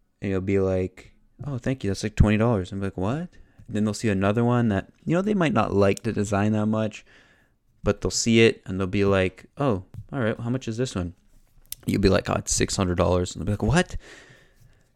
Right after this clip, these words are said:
And then you gotta explain, "It's the blade steel." And they might still not get it, but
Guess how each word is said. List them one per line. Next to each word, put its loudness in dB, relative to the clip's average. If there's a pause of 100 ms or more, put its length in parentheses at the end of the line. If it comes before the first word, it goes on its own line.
(180)
And -2
then 4
you 2
gotta 8
explain, 2 (560)
"It's -10
the -6
blade 8
steel." -12 (640)
And -2
they 6
might 2
still 8
not 6
get 4
it, -6
but -14